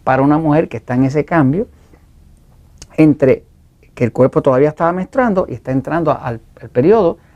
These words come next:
de la menopausia, donde ya no va a menstruar y ya se cerró ese periodo de reproducción de la menstruación. Voy un momentito a la pizarra para explicarles qué se puede hacer, eh, para evitar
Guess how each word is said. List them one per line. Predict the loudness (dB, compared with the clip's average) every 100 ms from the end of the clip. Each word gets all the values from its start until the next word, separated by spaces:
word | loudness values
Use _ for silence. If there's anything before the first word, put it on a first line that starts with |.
| _
de | -10
la | -8 -8
menopausia, | -8 -6 -2 -2 0 -2
donde | -2 -4
ya | -2 0
no | 0
va | 0
a |
menstruar | -2 -6 -12 -12 -14 _ -12
y | -2
ya | -2
se | -2 -2
cerró | -2 0 2 0 -2
ese | -14 -12 -12
periodo | -2 2 4 4 4 0 _ -12
de | -4 -2
reproducción | -2 -2 -4 -6 -8 -4 -2
de | -2
la | -4
menstruación. | -10 -16 -16 -14 -14 -14 -20 -2
Voy | 2
un | 2
momentito | 0 -2 0 2
a |
la | 2
pizarra | 0 -2 -2 -2
para | -4 -6
explicarles | -8 -4 0 0 -2 -6 -20 _
qué | 0 2
se | 2
puede | 2 2 2
hacer, | 0 -2 -2 -4 _ _ _ _ -4
eh, | 0 0
para | 0 0 0 0
evitar | 2 2 2 2 0